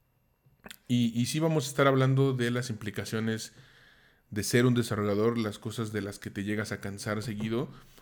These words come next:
Va un poco relacionado al episodio pasado, ¿no? De, de, de cositas que tenemos que aguantar y, y un poquito la perspectiva, pues, de las cosas con las que lidiamos. Pero esta vez también tenemos cosas buenas y tenemos cosas, eh, también como, como más despreciables a la parte fea, ¿no?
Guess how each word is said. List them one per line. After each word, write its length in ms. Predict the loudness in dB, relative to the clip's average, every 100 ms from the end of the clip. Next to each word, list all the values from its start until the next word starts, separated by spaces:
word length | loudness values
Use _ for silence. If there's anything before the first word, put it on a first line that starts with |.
| -8 0
Va 160 | 2
un 60 | 2
poco 180 | 0 0
relacionado 480 | -4 -4 -4 -2 -2
al 80 |
episodio 360 | -4 -6 -6 -6
pasado, 360 | -8 -8 -8 -8
¿no? 240 | -8 -8
De, 240 | -6 -8 -8
de, 380 | -8 -8 -10
de 160 | -12 -12
cositas 400 | -10 -10 -10 -10
que 100 | -8
tenemos 300 | -6 -6 -6
que 80 | -6
aguantar 560 | -6 -6 -4 -2 -4 -6
y, 40 |
y 580 | -10 -12 -12 -12 -12 -12
un 80 | -10
poquito 300 | -8 -6 -2
la 120 | -2
perspectiva, 580 | -4 -8 -12 -4 -4 -4 -8 -20 -20 -20 -20 -6
pues, 120 | 0
de 80 | 2
las 140 | 0 2
cosas 200 | 2 2
con 100 | -2
las 100 | -2
que 100 | -2
lidiamos. 360 | -2 0 -2 -2
Pero 200 | -2 -2
esta 180 | -2
vez 200 | -2 0 0
también 320 | -2 -2 -2
tenemos 380 | -4 -2 -4 -6
cosas 360 | -10 -10 -4
buenas 480 | 0 2 0 -4 -12 -20 -18 -8 0
y 80 | 2
tenemos 380 | 6 6 4 0
cosas, 400 | -2 0 -2 -10 -20 -20 -20 -20 _ -6
eh, 280 | -2 0 0
también 300 | 0 0 -2
como, 400 | 0 0 0 -2
como 220 | -2 0
más 520 | 0 -2 0 2 2
despreciables 560 | -2 -4 -2 0 0 -2
a 40 |
la 140 | -6 -8
parte 220 | -12 -12
fea, 280 | -10 -10 -8
¿no? 180 | -8